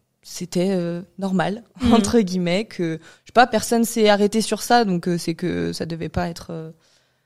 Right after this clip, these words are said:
Speaker 1: être incroyable, quoi. Euh,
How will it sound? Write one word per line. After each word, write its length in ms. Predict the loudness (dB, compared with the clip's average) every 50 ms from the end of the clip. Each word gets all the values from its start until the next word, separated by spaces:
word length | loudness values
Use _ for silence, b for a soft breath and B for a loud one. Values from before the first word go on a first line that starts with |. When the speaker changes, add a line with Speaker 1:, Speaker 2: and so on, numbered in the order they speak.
| _ _ _ _ _ _
Speaker 1:
être 100 | _ -20 -16
incroyable, 520 | -14 -14 -12 -12 -12 -10 -8 -8 -8 -8
quoi. 260 | -6 -4 -4 -4 -4 -6 b b b b b b b b -2
Euh, 840 | 2 6 8 8 8 8 6 4 2 2 0 0 0 0 0 0 0